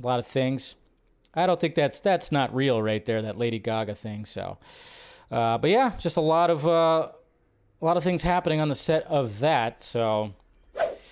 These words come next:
I don't know. I was just kinda thinking about that. I'm like, "All right, so we have s-, a-, another Joker dude that's totally done up. Is it gonna be like he's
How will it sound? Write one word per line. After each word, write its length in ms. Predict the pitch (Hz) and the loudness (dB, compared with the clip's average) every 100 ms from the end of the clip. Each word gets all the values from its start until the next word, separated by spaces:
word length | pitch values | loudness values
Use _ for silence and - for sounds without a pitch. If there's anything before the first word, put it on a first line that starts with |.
| - - | -18 -2
I 80 | 175 | 0
don't 80 | 202 | 2
know. 180 | 151 131 | 2 2
I 100 | 165 | 0
was 120 | 175 | 0
just 160 | 185 | 0
kinda 180 | 233 196 | 0 -2
thinking 320 | - 226 226 | 0 0 0
about 300 | 165 147 135 | 0 0 0
that. 160 | 147 143 | 0 0
I'm 80 | 143 | 0
like, 180 | 139 160 | 0 0
"All 80 | |
right, 320 | 156 127 - - | 0 0 -4 -2
so 140 | 160 | 0
we 140 | 156 | 2
have 280 | 156 190 208 | 2 2 0
s-, 140 | 165 185 | -2 -6
a-, 260 | - 160 160 156 | -6 -10 -4 -4
another 340 | 165 160 175 160 | -2 0 0 0
Joker 400 | - 185 185 147 | 0 0 0 -4
dude 300 | 180 185 131 | 0 0 0
that's 180 | 120 - | -2 -6
totally 400 | - 196 175 160 | -2 0 0 0
done 260 | 160 160 | 0 2
up. 300 | 165 135 - - - - | 2 0 -4 -20 -20 -4
Is 180 | 147 131 | -2 0
it 80 | 147 | 0
gonna 180 | 160 143 | 0 0
be 220 | 160 165 | 0 0
like 280 | 156 143 - | 2 0 -2
he's 300 | 139 120 | -8 -8